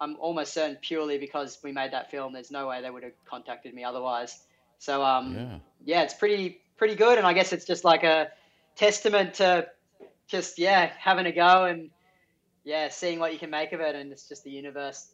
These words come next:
Speaker 1: kind of giving us a few little thanks for, yeah, giving
Speaker 2: Yeah.
Speaker 1: it a punt.
Speaker 2: With that, um, and it's, it's, it is really cool 'cause people oft-, often say you need to be really prepared, you need to write a script, you need all this kind of stuff, get the finance and backing up front.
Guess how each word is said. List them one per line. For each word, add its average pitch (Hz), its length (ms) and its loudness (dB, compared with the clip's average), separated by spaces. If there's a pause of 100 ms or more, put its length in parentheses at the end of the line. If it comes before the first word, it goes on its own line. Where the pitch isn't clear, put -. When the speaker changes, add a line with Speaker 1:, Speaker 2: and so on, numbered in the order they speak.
Speaker 1:
kind 139 180 -10
of 127 60 -20
giving 139 220 -14
us - 140 -18
a - 40 -20
few 135 260 -14
little 135 160 -12
thanks 139 520 -10 (180)
for, 135 200 -10 (480)
yeah, 135 220 -8 (180)
giving 98 160 -6
Speaker 2:
Yeah. 120 120 -4
Speaker 1:
it - 80 -10
a - 20 -16
punt. 143 300 -4 (800)
Speaker 2:
With 110 140 -4
that, 131 300 2 (180)
um, 113 480 -4 (100)
and 113 120 -4
it's, 107 80 -6
it's, 117 200 -6
it 120 80 0
is 139 200 0
really 95 160 -4
cool 78 280 -8
'cause 82 340 -14
people 117 240 -4
oft-, 107 180 -4
often 95 240 -8
say 92 240 -4
you 87 80 -2
need 92 160 -4
to 90 80 -12
be 82 140 -6
really 87 340 -2
prepared, 87 720 -2
you 82 80 -8
need 78 100 -10
to 78 80 -10
write 82 220 0
a 80 40 0
script, 85 540 -6
you 78 40 -12
need 80 220 -8
all 87 160 -6
this 82 160 -8
kind 82 160 -10
of 78 60 -8
stuff, - 400 -8
get - 180 -2
the - 80 -8
finance 90 500 -4
and 80 120 -10
backing 85 400 -6
up 80 140 -10
front. 87 400 -8